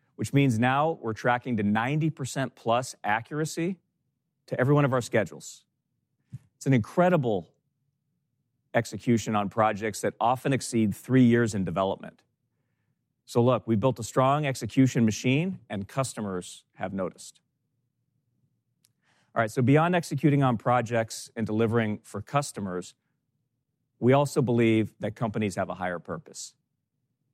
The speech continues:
We take our corporate social responsibility very seriously, and it's fundamental to our long-term growth and competitiveness. I have a strong belief that these efforts drive business resilience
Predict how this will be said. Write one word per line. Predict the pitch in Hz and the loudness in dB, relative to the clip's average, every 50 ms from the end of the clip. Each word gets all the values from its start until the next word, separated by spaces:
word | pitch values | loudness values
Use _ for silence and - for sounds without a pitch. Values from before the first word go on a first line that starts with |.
| _ _ _ _ _ _ _ _ _ _ _ _ _ _ _ | _ _ _ _ _ _ _ _ _ _ _ _ _ _ _
We | - 117 | -2 0
take | 107 143 139 139 123 - | 2 4 2 2 2 2
our | 127 123 117 107 | 0 0 0 -2
corporate | - - 131 123 113 - 117 104 | -2 -2 -2 -2 0 -2 -6 -4
social | - 117 113 107 - 110 | 0 0 0 0 -2 -4
responsibility | 101 101 101 - - 107 104 101 - 98 90 98 95 98 95 90 95 92 92 101 - _ _ _ | -6 -6 -8 -6 -4 -4 -4 -4 -6 -6 -6 -4 -4 -4 -4 -4 -4 -6 -6 -8 -12 _ _ _
very | - 131 123 120 107 | -2 0 2 2 2
seriously, | - - 110 107 101 98 92 - - 87 85 80 82 - - _ _ _ _ _ _ _ _ _ _ _ _ _ _ _ _ _ _ | -2 -2 -2 0 0 0 -2 -4 -8 -12 -12 -12 -14 -16 -18 _ _ _ _ _ _ _ _ _ _ _ _ _ _ _ _ _ _
and | 110 107 | 0 0
it's | 104 - | 0 0
fundamental | - - 135 135 135 127 123 123 127 120 107 | 0 2 2 4 4 4 2 2 0 -2 -2
to | - 120 110 | -2 -2 -2
our | 104 98 | 0 0
long-term | 98 98 101 107 110 104 - 120 110 110 101 | 0 0 0 0 -2 -6 -6 -6 -4 -4 -2
growth | 85 98 95 95 95 92 - - - _ | -2 -2 -2 -2 -2 -4 -6 -12 -20 _
and | - 101 92 | -12 -10 -8
competitiveness. | - - 87 107 101 92 92 87 90 - 78 - - - - - - _ _ _ _ _ _ _ _ _ _ _ _ _ _ _ _ _ _ _ _ - | -8 -8 -4 -2 -2 -2 -2 -4 -6 -8 -12 -14 -14 -16 -20 -20 -20 _ _ _ _ _ _ _ _ _ _ _ _ _ _ _ _ _ _ _ _ -2
I | 131 | -2
have | 151 147 | -2 -2
a | 131 | -4
strong | - - - 143 143 151 156 139 | -4 0 0 2 4 4 4 4
belief | 131 117 117 120 131 160 180 - - - _ _ _ _ _ _ _ _ _ _ _ _ _ _ _ _ _ _ _ _ _ _ _ _ _ _ _ _ _ _ _ - | 4 4 4 2 2 2 0 -4 -10 -20 _ _ _ _ _ _ _ _ _ _ _ _ _ _ _ _ _ _ _ _ _ _ _ _ _ _ _ _ _ _ _ -16
that | - - | -4 2
these | - 139 139 117 | 4 4 6 4
efforts | 123 127 123 - - 131 - | 4 2 0 -2 -6 -8 -6
drive | - - 120 113 101 90 | -2 0 0 0 0 0
business | 85 120 123 117 131 143 135 113 - | 0 0 2 2 2 0 0 -2 -4
resilience | - 110 110 104 90 95 113 113 120 110 92 78 - - - - - - | -6 -6 -4 -4 -2 0 0 0 0 0 -2 -4 -8 -12 -14 -16 -18 -20